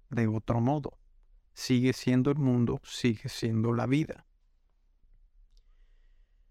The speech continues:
El desesperado que querría la nada o la vida eterna pronuncia respecto de lo de aquí abajo un rechazo total.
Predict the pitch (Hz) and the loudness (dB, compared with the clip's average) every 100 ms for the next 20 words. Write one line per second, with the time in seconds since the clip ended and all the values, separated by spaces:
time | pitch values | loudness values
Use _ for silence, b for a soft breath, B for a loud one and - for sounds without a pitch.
0 | _ - 139 131 - 139 - 135 151 156 | _ 0 2 2 -2 -4 0 0 2 0
1 | 143 - 127 - 143 147 120 120 131 120 | -2 -2 -2 0 2 2 2 2 0 0
2 | 123 - _ - 131 120 123 139 139 - | -4 -12 _ -2 0 2 2 2 0 -2
3 | 135 131 135 156 _ _ - 123 127 139 | -2 -2 -2 -4 _ _ -8 -2 0 0
4 | - 131 117 - 127 - 123 123 120 117 | -2 -2 -2 -4 -4 -2 0 2 0 -2
5 | 113 - 139 127 135 - 139 - 139 127 | -4 -2 0 2 0 -2 -6 -4 -4 -2
6 | 123 - 135 - 139 - 117 - 110 107 | -4 -2 -2 -2 -4 -6 -6 -2 -2 -2
7 | 113 | -10